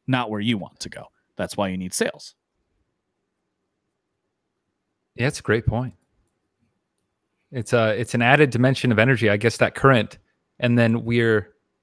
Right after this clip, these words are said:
Speaker 2: yeah, we were given no oars or rudders, nothing to, uh, direct our, where we're going through time.
Speaker 1: See, I would only, I would mo-, I would, um,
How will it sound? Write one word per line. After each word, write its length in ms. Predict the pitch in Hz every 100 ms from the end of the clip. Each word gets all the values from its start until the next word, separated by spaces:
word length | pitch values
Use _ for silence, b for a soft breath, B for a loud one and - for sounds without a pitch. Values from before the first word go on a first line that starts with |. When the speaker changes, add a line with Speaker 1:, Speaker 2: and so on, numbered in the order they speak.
| -
Speaker 2:
yeah, 80 | 127
we 100 | 117
were 80 | 117
given 260 | 131 123
no 160 | 123 113
oars 360 | 120 123 117 104
or 40 |
rudders, 520 | 110 107 87 - - _ _ _ _ _ -
nothing 340 | 117 110 113 101
to, 280 | - 101
uh, 140 | 95 92
direct 420 | 101 110 107 -
our, 320 | 98 92 87 _ _ _ _ _ -
where 120 | 127
we're 100 | 110
going 360 | 104 113 92 80 _ _ _
through 160 | - 104
time. 180 | 113 104
Speaker 1:
See, 140 | - _ _ _ _
I 140 | 127 135
would 120 | 139
only, 320 | 143 147 147
I 120 | 120
would 200 | 127 117
mo-, 280 | 110 117 123
I 120 | 120 123
would, 260 | 120 113 107
um, 400 | 107 101 95